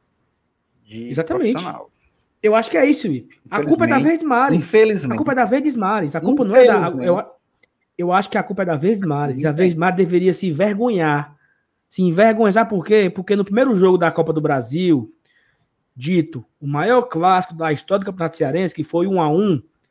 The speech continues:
Speaker 2: quem narrou esse jogo foi a dupla de hoje. Foi o Rambran e o Cabral Neto. Eles narraram o jogo. Aquele, o jogo, o jogo que foi um a um.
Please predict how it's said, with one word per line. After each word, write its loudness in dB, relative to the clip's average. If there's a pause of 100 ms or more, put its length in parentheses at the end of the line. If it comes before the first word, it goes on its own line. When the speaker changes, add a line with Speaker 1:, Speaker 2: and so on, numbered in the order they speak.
(280)
Speaker 2:
quem -4
narrou 2
esse 0
jogo 2
foi 0
a 4
dupla -2
de 0
hoje. 2 (960)
Foi 2
o 4
Rambran 2
e 2
o 0
Cabral -2
Neto. -6 (460)
Eles -2
narraram 0
o 0
jogo. -2 (880)
Aquele, -2
o 4
jogo, 2
o 2
jogo 2
que -2
foi 2
um 0
a 0
um. -2